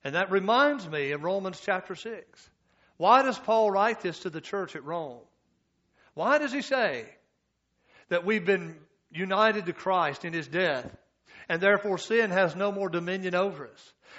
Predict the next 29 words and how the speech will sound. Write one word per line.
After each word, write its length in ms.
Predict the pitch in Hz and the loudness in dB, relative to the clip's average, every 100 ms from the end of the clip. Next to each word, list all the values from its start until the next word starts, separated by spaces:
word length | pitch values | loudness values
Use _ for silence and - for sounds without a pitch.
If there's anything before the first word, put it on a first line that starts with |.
| - | -4
and 80 | |
that 80 | 202 | -2
we're 120 | 214 | 0
not 240 | 214 233 254 | 2 2 2
to 100 | 208 | -2
yield 360 | 190 240 247 | -2 0 2
our 160 | 220 214 | 6 6
members 520 | 202 233 220 185 156 | 6 2 2 -4 -6
to 120 | - 175 | -6 -8
sin, 580 | - 233 226 165 127 120 _ _ _ _ _ _ - | -4 0 2 0 -4 -14 _ _ _ _ _ _ -6
and 120 | 175 | 0
unrighteousness, 1000 | 202 190 190 220 214 170 - 131 - - _ _ _ - - | 0 2 2 2 0 -4 -6 -18 -18 -20 _ _ _ -16 -4
but 160 | 202 | -4
we're 200 | 208 240 | 0 -2
to 540 | - 226 220 214 202 196 | 0 0 0 0 -2 -6
yield 340 | 170 220 269 254 | -4 0 0 2
our 180 | 226 220 | 2 2
members 320 | 247 240 - | 2 0 -2
to 80 | 294 | 0
God 640 | 190 226 214 160 131 127 - - - | 4 6 6 6 2 -2 -10 -20 -2
as 180 | 170 175 | 0 0
members 420 | 165 214 196 180 | 0 -2 0 0
of 340 | 185 220 240 180 | 2 4 2 0
righteousness. 800 | 196 220 220 156 - 110 - - _ _ _ _ _ | 0 0 -4 -14 -16 -20 -20 -20 _ _ _ _ _
Why 220 | 156 214 | -2 0
would 160 | 262 262 | 0 -2
he 80 | 247 | -4
do 160 | 277 277 | -6 -8
that? 160 | 151 - | -14 -16